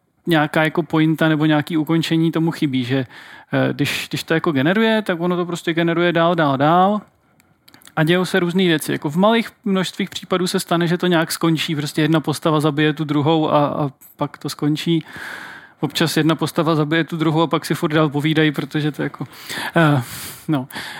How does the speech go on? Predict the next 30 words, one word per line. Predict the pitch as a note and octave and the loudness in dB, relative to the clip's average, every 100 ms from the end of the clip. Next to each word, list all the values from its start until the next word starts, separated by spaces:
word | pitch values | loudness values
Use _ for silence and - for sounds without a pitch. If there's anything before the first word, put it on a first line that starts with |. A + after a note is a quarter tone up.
| - | -2
Eh, | D#3 D3 C3+ C3+ _ | 2 4 2 -2 _
častější | - E3+ - G3+ - G3 | -2 0 2 0 2 4
je, | F#3 | 4
že, | E3+ F#3 F3+ E3+ | 4 2 2 0
že | D#3+ D3+ E3+ | -2 0 0
buď | D#3 E3 - | 0 -4 -4
to | - E3 | -4 -4
prostě | E3 E3 - F3+ E3+ E3 - - - _ - | -2 -4 -2 2 2 0 -8 -20 -20 _ -2
jakoby | D3+ E3+ F3+ | 0 2 2
neskončí, | D3 - F#3+ F#3+ - | 2 2 0 2 2
je | F#3 | 2
tak | F3 - | 2 2
nějak | F3+ E3+ - | 2 2 -2
prostě | D#3+ - E3+ | -4 0 2
jenom | D#3+ E3+ D#3+ | 2 2 0
se | E3+ | 0
to | E3+ | -2
tak | D#3 D#3 | -2 0
jako | E3+ D#3+ | 0 0
rozbředne, | E3 D3 D3 E3 E3 E3 | 0 -2 0 0 2 2
prostě | D3+ D#3+ - D#3 | 0 -4 -2 -2
ty | D#3+ | 0
témata | D3+ D#3 D#3 D3+ D#3+ | 2 2 2 0 -2
už | D#3 | -2
tak | E3+ D#3 | -4 0
nějak | D#3+ D#3 | 0 2
se | E3 | 2
zapomenou | D#3 - E3 D#3+ E3+ F3 | 2 2 2 2 2 2
a | E3 D#3+ | 2 0
tam | D3 - D#3+ | -4 -4 -2